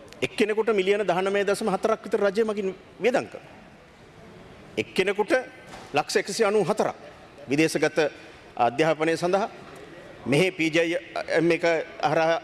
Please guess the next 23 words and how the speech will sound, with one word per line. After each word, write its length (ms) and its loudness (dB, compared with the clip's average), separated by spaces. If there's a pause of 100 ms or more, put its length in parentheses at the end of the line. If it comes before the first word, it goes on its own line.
(120)
අධ්‍යාපනය 480 0
කරන්න, 220 0 (160)
ඒ 120 -2
සියලුම 280 2
දේවල් 260 -2
සඳහා. 260 -14 (1000)
පොදුවේ 300 4
ගත්තොත් 380 0 (920)
මා 180 0
ළඟ 160 2
වාර්තා 380 2
තියෙනවා. 320 2 (240)
ඒ 140 2
වාර්තා 400 2
අනුව 200 2 (1200)
එවැනි, 340 4 (320)
අ, 120 0 (380)
වෛද්‍යවරු, 540 0
පරිපාලන 480 0
වෛද්‍යවරුන් 420 2
බිහි 180 2
කිරීම 300 0
සඳහා 400 0